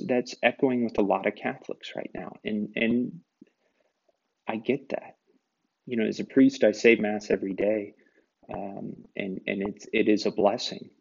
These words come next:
It is a blessing. Um, the thought of having to go weeks without the Eucharist, yeah, it, it is daunting. But God obviously has not abandoned us,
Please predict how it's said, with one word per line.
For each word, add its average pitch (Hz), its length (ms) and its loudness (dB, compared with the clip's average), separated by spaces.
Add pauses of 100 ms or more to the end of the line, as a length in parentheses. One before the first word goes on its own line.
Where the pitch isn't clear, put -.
(320)
It 107 140 0
is 113 120 2
a 117 40 2
blessing. 101 560 -6 (680)
Um, 98 520 -8
the 101 60 -2
thought 107 360 4
of 104 80 4
having 104 280 2
to 104 60 0
go 107 120 2
weeks - 320 -4
without 98 240 -4
the 101 60 -4
Eucharist, 104 720 -4
yeah, - 320 0
it, - 260 2
it 123 300 2
is 117 440 0
daunting. 123 480 -6 (1300)
But - 180 2
God 180 360 2 (100)
obviously 147 1000 -2 (920)
has 101 400 -2
not 107 340 -6
abandoned 107 520 0
us, - 460 -6